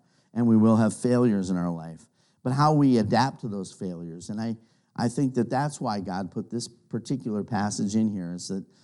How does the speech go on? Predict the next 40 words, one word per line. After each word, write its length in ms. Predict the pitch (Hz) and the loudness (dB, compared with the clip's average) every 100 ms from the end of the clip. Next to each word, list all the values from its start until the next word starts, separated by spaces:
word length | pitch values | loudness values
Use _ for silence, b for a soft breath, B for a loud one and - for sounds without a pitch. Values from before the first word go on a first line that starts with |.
| b | b
so 160 | - | -2
that 60 | 139 | 2
we 140 | 147 | 2
can 160 | 160 127 | 0 0
understand 600 | 131 123 - 135 139 123 | 0 -2 -2 2 4 4
that 80 | 95 | 4
it 120 | 92 | 0
wasn't 420 | 104 127 135 120 | -2 -4 -4 -6
all 280 | 98 107 107 | -4 -4 -2
roses 540 | 98 113 110 95 90 | 2 4 4 2 -2
for 240 | 90 98 95 | -4 -6 -6
Elijah, 540 | 90 92 92 92 80 _ b b - | -4 -4 -6 -8 -12 _ b b -6
that 100 | 113 | -4
it 60 | |
wasn't 380 | 113 131 139 123 | -2 -2 -2 -4
all 300 | 113 123 131 | -4 -2 -4
successes 720 | 127 117 - 110 95 98 90 | -4 -6 -4 -4 -4 -6 -6
and 80 | 92 | -6
it 40 | 92 | -6
wasn't 320 | 107 127 131 | -6 -4 -4
all 180 | 113 98 | -4 -6
victories, 580 | 98 92 95 87 85 - b b - | -8 -8 -10 -8 -10 -16 b b -6
that 120 | 113 | -2
he 160 | 135 | 0
had 300 | 120 127 151 - | 0 -2 -4 -6
to 100 | 123 | -8
face 380 | - 110 101 | -4 -6 -4
real 200 | 107 113 | -4 -4
circumstances. 1000 | 120 135 131 131 110 - 98 90 92 87 - b b b b | -4 -6 -8 -8 -8 -8 -8 -8 -10 -12 -16 b b b b
And, 500 | 117 110 107 107 110 - | -4 0 0 0 -2 -2
um, 380 | 110 104 101 - | 2 2 2 0
he 180 | 120 120 | 0 0
had 320 | 123 139 113 | 2 0 -2
these 280 | 127 127 - | -2 -4 -6
trials 520 | 131 123 110 110 107 | -4 0 0 0 0
as 160 | 101 | 0
well 440 | 117 139 120 104 b b - | 2 2 0 -4 b b -6
because 460 | 120 - 147 135 | -2 2 2 4
he 80 | 117 | 2
was 340 | 104 101 101 | 4 2 0